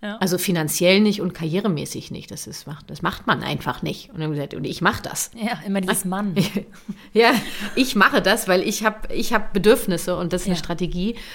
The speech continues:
Speaker 2: womit ich die erfülle. Und habe in der Schwangerschaft mit unserer Tochter die Trainerausbildung gemacht.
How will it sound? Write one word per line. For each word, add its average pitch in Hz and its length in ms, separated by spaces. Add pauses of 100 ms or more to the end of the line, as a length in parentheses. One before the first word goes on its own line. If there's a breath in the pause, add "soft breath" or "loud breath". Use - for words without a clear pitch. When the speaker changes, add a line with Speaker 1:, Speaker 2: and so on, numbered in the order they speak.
(120)
Speaker 2:
womit 175 180
ich 175 140
die 165 100
erfülle. 170 400 (1500 loud breath)
Und 180 960 (400)
habe 247 460
in 214 240
der 190 100
Schwangerschaft 262 680
mit 233 140
unserer 180 320
Tochter 233 460
die 196 200
Trainerausbildung 156 720
gemacht. - 440